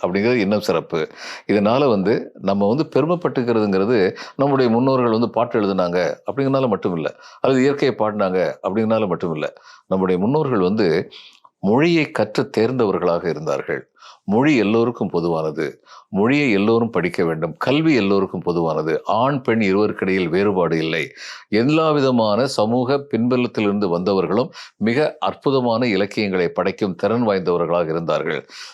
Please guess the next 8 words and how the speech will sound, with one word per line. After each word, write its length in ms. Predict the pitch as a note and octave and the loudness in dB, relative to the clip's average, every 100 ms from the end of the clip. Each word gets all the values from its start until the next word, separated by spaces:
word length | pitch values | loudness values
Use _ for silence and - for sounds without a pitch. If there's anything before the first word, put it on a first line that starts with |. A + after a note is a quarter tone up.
| - | -8
So, 400 | - F#2+ F2 G#3+ _ _ - - - | -2 0 0 -4 _ _ -20 -10 -2
it 40 | |
was 320 | G#2 G2 F3 G2 | 0 0 -2 0
a 20 | |
society 380 | A#2+ A#2+ G#2+ E2+ | -2 -2 0 -2
of 100 | F2+ - _ _ - | -2 -12 _ _ -6
equality, 680 | F#2 - A#2+ A2+ - - - _ _ _ _ _ _ - | -2 0 0 0 -4 -10 -14 _ _ _ _ _ _ -4
brotherhood. 480 | G2 A2+ A2+ F2 D#2+ | 0 2 0 -2 -8